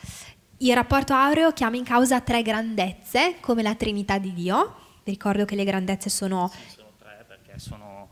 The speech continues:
Speaker 2: appunto i tre segmenti che abbiamo visto all'inizio, no? La, la, il segmento A, il segmento B e la somma dei due segmenti, quindi sì, è, diciamo, un, un legame, diciamo, che ricorda un po' la,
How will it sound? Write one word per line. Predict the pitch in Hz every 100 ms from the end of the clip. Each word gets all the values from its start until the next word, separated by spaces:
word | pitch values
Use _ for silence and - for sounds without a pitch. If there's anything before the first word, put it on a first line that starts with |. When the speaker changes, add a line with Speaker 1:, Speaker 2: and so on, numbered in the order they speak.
| _
Speaker 2:
appunto | 117 110 110 101 101 101
i | 110 - -
tre | 127 117
segmenti | 131 117 113 117 117
che | 120
abbiamo | 113
visto | 110 -
all'inizio, | 113 113 117 107 - 110
no? | 107 110
La, | 110 107 104
la, | 104 104 104 -
il | -
segmento | - 113 117 113 123
A, | 107
il | 123
segmento | - 107 110 110 123
B | 107 113 -
e | 123
la | 117
somma | - 117 113 117
dei | 113 107
due | 107
segmenti, | - 107 107 110 101 104
quindi | 104 107 110 110 104 - _ _
sì, | - 110
è, | 98 95
diciamo, | - 107
un, | 101 104 107
un | 120 120
legame, | 120 117 113 113 113
diciamo, | 107 117 110
che | 110
ricorda | 110 120 117
un | 113
po' | 113
la, | 113 104